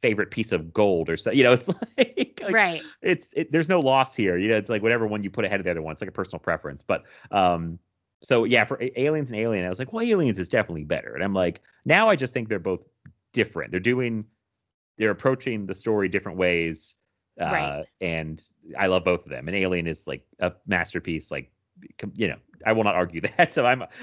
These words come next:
Speaker 1: I'm with you. Yeah, I think it's a perfect movie now. So
Speaker 2: <laughs>
Speaker 1: when I was younger, I think it,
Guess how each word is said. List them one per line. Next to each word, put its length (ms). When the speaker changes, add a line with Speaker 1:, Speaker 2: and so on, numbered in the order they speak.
Speaker 1:
I'm 160
with 180
you. 80
Yeah, 120
I 40
think 160
it's 80
a 60
perfect 320
movie 260
now. 220
So 320
Speaker 2:
<laughs> 140
Speaker 1:
when 100
I 80
was 160
younger, 360
I 120
think 240
it, 160